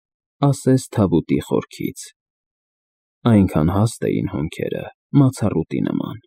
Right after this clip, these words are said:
և մորուքն էլ այնքան հոծ ծածկել էր այդ դերը։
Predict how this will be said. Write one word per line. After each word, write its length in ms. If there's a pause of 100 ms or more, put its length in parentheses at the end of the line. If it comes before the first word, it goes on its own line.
(680)
և 220
մորուքն 400
էլ 140
այնքան 420
հոծ 280
ծածկել 600
էր 80
այդ 220
դերը։ 340